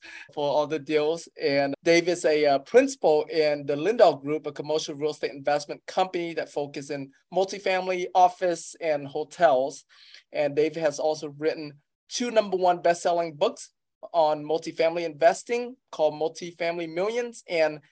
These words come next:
Emerging Real Estate Markets. Dave lives in Boston with his growing family of three kids, super cute kids. So welcome, Dave, to our Capital Raising Show.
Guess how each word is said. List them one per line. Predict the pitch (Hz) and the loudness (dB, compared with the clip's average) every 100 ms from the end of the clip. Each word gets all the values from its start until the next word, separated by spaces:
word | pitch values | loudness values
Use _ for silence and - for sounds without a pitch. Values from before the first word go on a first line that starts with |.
| _ - | _ -12
Emerging | 151 160 160 156 | -2 -2 -2 -4
Real | 151 | -4
Estate | 143 131 127 | -4 -8 -6
Markets. | 120 117 113 - - _ _ - - _ | -8 -6 -10 -12 -20 _ _ -20 -20 _
Dave | 165 160 160 | 0 2 2
lives | 156 151 | -2 -2
in | 147 139 | -2 0
Boston | 139 165 190 196 | 6 6 4 -2
with | 175 156 | -4 -4
his | 156 143 - _ - | -4 -6 -12 _ -6
growing | 156 175 180 | 0 2 0
family | 175 170 180 180 | 2 2 2 -2
of | - - | -4 -6
three | - 202 | -12 -12
kids, | 202 208 185 - | -4 -2 -2 -4
super | - 233 240 | -4 -2 -4
cute | 233 214 208 | -8 -8 -8
kids. | - 185 170 170 | 0 4 4 2
So | - 160 147 143 - - - | 0 2 0 -4 -16 -16 0
welcome, | 180 190 196 220 208 | 8 8 8 2 4
Dave, | 214 254 277 | 8 8 6
to | - 214 | 0 6
our | 196 190 185 | 8 8 6
Capital | 180 214 214 214 | 6 2 2 -2
Raising | 214 214 214 | -4 -6 -8
Show. | 214 - 254 294 143 | -6 4 8 8 8